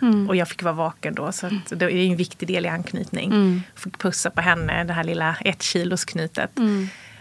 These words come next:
Speaker 2: Och sen så sövdes ju jag ner då och så gjorde jag en stor operation. Ehm, så jag missade ju hennes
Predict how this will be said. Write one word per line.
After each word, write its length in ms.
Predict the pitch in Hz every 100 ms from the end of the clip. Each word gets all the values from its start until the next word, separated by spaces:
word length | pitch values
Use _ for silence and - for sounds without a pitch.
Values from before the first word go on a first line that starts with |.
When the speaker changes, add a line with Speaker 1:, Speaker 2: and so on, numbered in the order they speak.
| - _ - -
Speaker 2:
Och 280 | 185 - -
sen 240 | 180 165
så 180 | 160 -
sövdes 680 | - - - - - - -
ju 120 | -
jag 160 | 123 127
ner 180 | -
då 80 | -
och 160 | - -
så 240 | - -
gjorde 260 | - 165 -
jag 60 | 139
en 60 |
stor 240 | 165 - -
operation. 580 | - - - - 175 - -
Ehm, 420 | 170 170 135 143 170 - - - -
så 160 | - 190
jag 100 | 175
missade 560 | 185 220 - - 190 208
ju 120 | 214
hennes 500 | 202 160 160 -